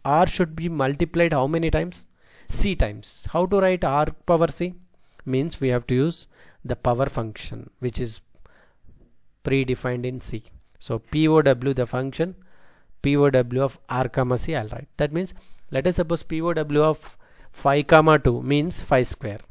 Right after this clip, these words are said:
which is twenty-five. Let us suppose P O W of four comma three, that means four power three, which is sixty-four, like this. So that means every time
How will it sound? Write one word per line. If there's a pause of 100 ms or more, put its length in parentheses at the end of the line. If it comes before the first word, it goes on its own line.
which
is
twenty-five. (460)
Let
us
suppose
P
O
W
of
four
comma (460)
three,
that
means
four
power
three,
which
is
sixty-four,
like
this. (400)
So
that
means
every
time